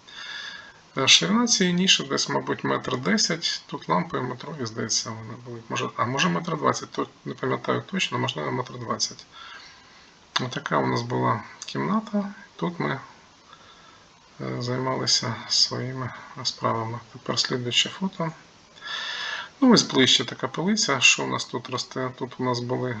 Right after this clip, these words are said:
розмарини. Е, перець, е, е, торгової марки Смачний, перець гострий, торгівельна марка Смачна. Тут десь потім далі буде в розрізі.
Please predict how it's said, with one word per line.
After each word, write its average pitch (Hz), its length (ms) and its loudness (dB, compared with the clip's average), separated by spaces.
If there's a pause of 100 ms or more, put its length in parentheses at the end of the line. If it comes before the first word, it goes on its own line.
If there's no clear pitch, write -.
розмарини. 180 640 2 (1300)
Е, 135 180 -2
перець, 214 560 6
е, 170 40 2
е, 143 800 0 (100)
торгової 143 380 6
марки 139 300 2
Смачний, - 420 2
перець 214 340 0
гострий, 127 340 -4 (220)
торгівельна 147 440 -2
марка 135 280 -4
Смачна. 117 420 0 (1160)
Тут 131 140 -8
десь 131 200 -2
потім 135 380 -4
далі 127 240 2
буде 120 240 -4
в 123 120 0
розрізі. 165 520 0